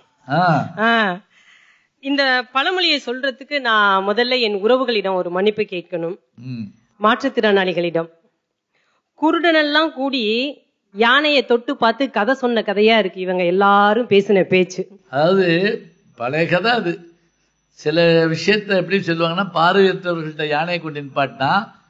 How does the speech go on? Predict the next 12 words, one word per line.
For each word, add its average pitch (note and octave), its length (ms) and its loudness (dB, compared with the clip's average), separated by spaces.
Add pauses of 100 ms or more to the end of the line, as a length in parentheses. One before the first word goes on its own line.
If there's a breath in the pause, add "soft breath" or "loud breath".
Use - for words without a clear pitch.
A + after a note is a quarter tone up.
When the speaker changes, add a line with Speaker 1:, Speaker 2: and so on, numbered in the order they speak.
(280)
Speaker 1:
ஒருத்தர் F3+ 580 -2
காதை F3+ 380 2
பத்திரம் E3+ 420 -4
பார்த்துட்டு D3 340 -2
முறை D3+ 300 -2
மாதிரி E3 300 0
இருக்குனாரு, C3+ 420 -12 (840)
துதிக்கையை F3+ 440 2
பார்த்துட்டு D#3 480 -2
உலக்க F3 440 -2
மாதிரி D#3+ 240 0
இருக்குனாரு, C3+ 440 -8